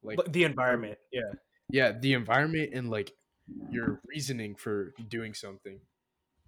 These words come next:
Speaker 2: Yeah, like, for starting, for, like, carrying out a project, I guess.
Speaker 1: Yeah.
Speaker 2: Yeah, facts.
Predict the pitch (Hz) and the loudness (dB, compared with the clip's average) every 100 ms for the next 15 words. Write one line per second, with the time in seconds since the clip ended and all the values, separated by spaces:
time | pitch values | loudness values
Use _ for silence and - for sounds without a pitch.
0 | _ - 143 110 127 - 151 - 139 139 | _ -2 0 2 0 0 0 2 2 0
1 | - 147 123 113 - 135 123 117 113 107 | 0 0 0 -4 -2 -2 -2 -4 -6 -6
2 | 110 107 117 117 131 120 120 117 - - | -6 -6 -4 -6 -6 -6 -4 -6 -8 -14
3 | _ _ - 123 123 98 - _ - _ | _ _ -16 -2 0 -2 -8 _ -20 _
4 | - - 110 98 92 101 101 - | -20 -16 -8 -6 -6 -10 -12 -14